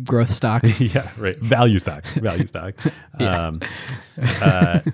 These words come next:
Speaker 2: and, and, you know, things just keep going from there. So, uh, this year in twenty eighteen, they passed a hundred billion dollar market cap.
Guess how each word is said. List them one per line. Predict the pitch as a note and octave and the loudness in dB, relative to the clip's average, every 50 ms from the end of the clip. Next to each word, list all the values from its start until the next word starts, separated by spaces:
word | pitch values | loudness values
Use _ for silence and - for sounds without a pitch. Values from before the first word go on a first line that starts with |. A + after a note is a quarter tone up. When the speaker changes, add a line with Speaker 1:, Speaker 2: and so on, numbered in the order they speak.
| - - - _ _ _ _ _ | -6 -8 -18 _ _ _ _ _
Speaker 2:
and, | - A#2 A#2+ A#2+ A#2+ | 2 2 2 2 2
and, | - A#2+ A#2 A2+ A2+ G#2+ - | 0 0 2 2 2 2 2
you | A#2 A2+ | 4 4
know, | G#2 F#2+ | 4 4
things | F2+ - G#2 G2+ G#2 G2+ | 4 2 2 2 2 2
just | - G#2 - - - _ _ | 0 -4 -4 -6 -8 _ _
keep | - - G2+ - - - _ _ _ _ _ - | 0 0 0 -2 -4 -20 _ _ _ _ _ 2
going | - G2+ G#2+ G2+ | 2 4 2 2
from | - G#2+ | 2 2
there. | C3+ C#3+ A#2 | 2 2 2
So, | - - F2+ F2 F2 F#2 F#2 - G#2 G2 | 2 2 2 2 2 0 -2 -6 -12 -12
uh, | - - - G2 G2+ G2+ | -14 -14 -12 -10 -10 -6
this | F#2+ F2+ G#2 G#2+ - | 0 2 2 2 4
year | G#2+ F#2+ F2+ G2 | 4 6 6 6
in | G#2 G2 | 4 2
twenty | - G#2 F#2+ F#2 | 0 0 0 0
eighteen, | F#2 F2+ - F#2+ F2 F2 F#2+ | 0 0 0 0 0 0 0
they | F#2 F2+ | 0 -2
passed | E2 - - F#2+ F2+ F2 - - | -4 -4 -6 -8 -8 -8 -8 -10
a | - F2 | -12 -8
hundred | - - G2+ G#2 G2+ F#2 | -2 0 2 2 2 0
billion | F2+ F#2 F2+ F#2 F2+ F2 | 0 -2 0 0 0 0
dollar | E2+ E2 E2 E2 E2 D#2+ D#2 - | 0 0 -2 -2 -2 -4 -4 -4
market | F#2+ F2 E2 D#2+ - F2+ | -4 -4 -4 -4 -6 -8
cap. | - - E2 D#2+ F2 - | -8 -8 -6 -6 -6 -8